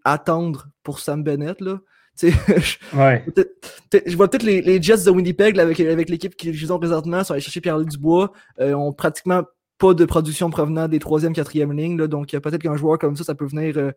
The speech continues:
Speaker 1: bouger les choses, mais sinon, euh, comme je te dis, c'est un, c'est un, c'est, c'est, c'est un joueur qui rentre partout, là.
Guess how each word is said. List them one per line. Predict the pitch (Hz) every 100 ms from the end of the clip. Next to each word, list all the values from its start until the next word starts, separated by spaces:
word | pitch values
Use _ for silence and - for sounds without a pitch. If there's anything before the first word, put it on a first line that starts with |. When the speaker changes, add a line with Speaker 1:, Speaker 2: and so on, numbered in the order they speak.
| _ _ _
Speaker 1:
bouger | 147 160 180
les | 170
choses, | 151 165 165 165
mais | 151 151
sinon, | - 160 165 170 147
euh, | 135 123
comme | 147
je | 143
te |
dis, | 139 165
c'est | -
un, | 143 139 131 _ _ _ _ _ _
c'est | - 147
un, | 143
c'est, | 117 - - 151
c'est, | - 156
c'est | 147 156
un | 147
joueur | 156 151
qui | -
rentre | 143 143
partout, | 131 -
là. | 147